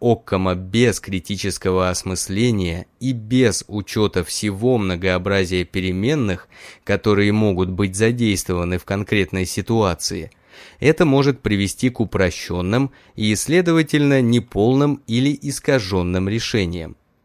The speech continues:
В повседневной жизни мы сталкиваемся со множеством сложных ситуаций,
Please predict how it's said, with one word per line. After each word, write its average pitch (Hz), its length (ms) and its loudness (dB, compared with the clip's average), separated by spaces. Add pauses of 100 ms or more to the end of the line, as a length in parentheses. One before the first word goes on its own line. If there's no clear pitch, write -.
(500)
В - 80 -20
повседневной 104 720 2
жизни 101 440 0
мы 107 160 2
сталкиваемся 120 800 0
со 101 200 0
множеством 104 640 0
сложных 104 460 -2
ситуаций, 110 800 -2